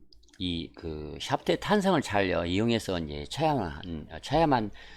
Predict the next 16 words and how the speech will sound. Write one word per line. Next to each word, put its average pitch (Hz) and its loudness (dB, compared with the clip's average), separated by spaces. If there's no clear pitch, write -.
어, 78 -4
잘 90 0
할, 98 -2
어, 82 -2
칠 - -6
수가 131 0
있습니다. 78 -2
이런 156 8
드라이버의 170 12
특성을 151 4
잘 117 4
살려서 127 2
굿샷을 104 2
이제 80 -6
하려고 107 -2
하면, 110 -2